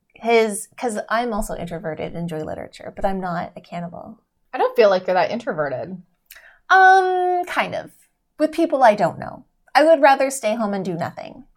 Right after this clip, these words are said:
Speaker 2: See, people always say the same thing about me. They're like, "You're a total extrovert." I'm like, "Actually, I'm really the opposite.
Speaker 1: I'm
Speaker 2: I
Speaker 1: like
Speaker 2: just do it because I'm so awkward. I just don't, I can't shut up."
Speaker 1: I'm like an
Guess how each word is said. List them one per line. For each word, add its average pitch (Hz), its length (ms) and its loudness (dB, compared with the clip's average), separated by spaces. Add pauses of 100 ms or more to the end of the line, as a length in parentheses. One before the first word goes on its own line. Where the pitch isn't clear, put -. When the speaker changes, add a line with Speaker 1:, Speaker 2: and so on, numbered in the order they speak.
Speaker 2:
See, 220 120 -14
people 202 200 -2
always 180 160 -2
say 185 100 -10
the 165 80 -12
same 165 180 -10
thing 156 140 -4
about 147 220 -6
me. 156 80 -10
They're 139 160 -6
like, 139 160 -10
"You're 185 140 -4
a - 80 -10
total 175 260 -4
extrovert." 147 360 -6
I'm 143 60 -10
like, 139 180 -10
"Actually, 160 380 -6
I'm 156 120 -4
really 151 560 -8
the 135 160 -12
opposite. - 600 -14
Speaker 1:
I'm 269 140 0
Speaker 2:
I - 60 8
Speaker 1:
like 220 60 6
Speaker 2:
just 220 140 -2
do 233 120 4
it 220 60 4
because 208 220 -2
I'm 170 180 -4
so - 360 -6
awkward. 175 580 -2
I 165 120 0
just 160 220 -14
don't, 151 240 -8
I 165 60 -14
can't - 200 -16
shut - 160 -12
up." - 220 -12 (140)
Speaker 1:
I'm 226 120 0
like 254 200 -2
an 262 160 -8